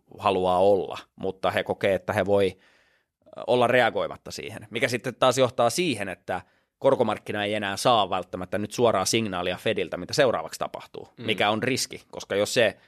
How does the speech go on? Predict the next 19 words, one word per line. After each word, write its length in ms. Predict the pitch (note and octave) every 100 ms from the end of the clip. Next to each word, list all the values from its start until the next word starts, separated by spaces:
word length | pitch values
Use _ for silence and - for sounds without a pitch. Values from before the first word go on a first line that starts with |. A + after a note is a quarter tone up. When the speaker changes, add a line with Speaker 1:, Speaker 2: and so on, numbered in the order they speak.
| _ _ _ -
Speaker 1:
jos 100 | A2 -
se 120 | C#3+
linkki 320 | D3 C3 A#2
rikkoutuu, 840 | A#2+ - - F#2 F2+ B2 C#3 D3+ -
niin 160 | G2+
kuin 100 | G2+
se 60 | G#2
jossain 300 | A2 G#2+ G2
määrin 240 | F#2 G2
on 100 | F#2+
jo 60 | G2
nyt 160 | G#2
rikkoutunut, 640 | D3+ D3+ - F#2 F#2+ F#2 - _ _ -
niin 80 | G#2
sillä 140 | G#2+
voi 120 | G2+
olla 180 | F#2+ F#2+
arvaamattomia 560 | F#2+ F2 E2 - F2 F2+
seurauksia, 580 | C3 F#2 - - -